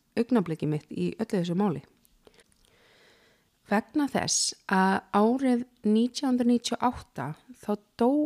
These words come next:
amma Briannu, mamma sem sagt, mömmina Briannu,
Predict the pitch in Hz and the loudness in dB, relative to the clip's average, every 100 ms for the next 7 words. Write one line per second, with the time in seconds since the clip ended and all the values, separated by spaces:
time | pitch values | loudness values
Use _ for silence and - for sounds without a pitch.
0 | 339 - 302 294 214 165 165 - _ _ | -4 -6 0 2 4 2 0 -8 _ _
1 | - 208 202 135 139 _ _ _ 196 202 | -2 2 2 0 -10 _ _ _ -4 0
2 | 233 196 165 156 160 147 - - - 190 | 2 0 -2 -4 -6 -8 -10 -16 -4 -2
3 | 170 139 - 160 151 139 | 0 -4 -6 -6 -4 -6